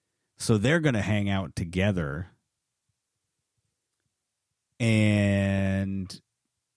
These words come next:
if anybody has a problem with it, then the Stay Puft, I'm gonna make a banner for him to hold in his hands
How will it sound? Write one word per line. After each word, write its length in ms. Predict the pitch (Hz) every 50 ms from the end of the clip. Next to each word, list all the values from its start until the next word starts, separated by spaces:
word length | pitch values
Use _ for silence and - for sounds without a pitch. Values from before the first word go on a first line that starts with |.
| _ _ _ _ _ _ -
if 120 | 113 95
anybody 360 | 104 110 117 120 113 117 113
has 200 | 113 120 120 113
a 40 | 98
problem 600 | - - - 123 123 131 139 135 120 113 104 98
with 180 | 98 95 95 90
it, 260 | 95 92 90 - -
then 600 | 104 101 98 95 92 90 90 90 90 87 87 92 92 -
the 720 | - 92 90 92 95 92 92 90 90 87 87 87 87 90 - -
Stay 420 | - - - - - - 117 123
Puft, 300 | 120 - - 98 87 -
I'm 120 | - 98 98
gonna 140 | 95 92 90
make 300 | 90 92 95 95 95 -
a 60 | 82 80 85 _
banner 420 | - 92 92 95 101 98 92 85 78
for 180 | - - -
him 140 | 73 87 90 87
to 100 | - 71
hold 560 | - - - 95 92 95 110 131 135 131 - - _ _ _ _ _ _ _ _ _ _ _
in 140 | 110 104 95
his 140 | 87 -
hands 720 | - - - 123 113 104 98 87 80 78 71 - - -